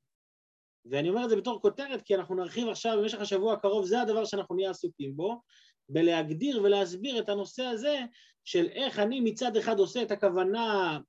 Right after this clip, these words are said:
ברמה הפיזית הכי, הכי חומרית שיש, ומצד שני, מצד שני, אני, כמה אני מתחבר לעניין, זה כבר תלוי בי.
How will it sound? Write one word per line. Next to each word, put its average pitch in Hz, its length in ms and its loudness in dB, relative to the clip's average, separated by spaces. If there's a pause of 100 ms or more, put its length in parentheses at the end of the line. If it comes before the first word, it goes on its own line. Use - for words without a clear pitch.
(120)
ברמה 156 500 0
הפיזית 196 440 2
הכי, 170 420 4 (140)
הכי 175 420 0
חומרית 151 380 -2
שיש, 120 480 -8 (360)
ומצד 175 480 2
שני, 254 720 -2 (460)
מצד 220 320 0
שני, 262 320 0
אני, 226 260 2 (500)
כמה 269 280 4
אני 254 260 6 (120)
מתחבר 220 400 4
לעניין, 196 480 4
זה 214 100 2
כבר 202 180 2
תלוי 196 360 6
בי. 135 260 -4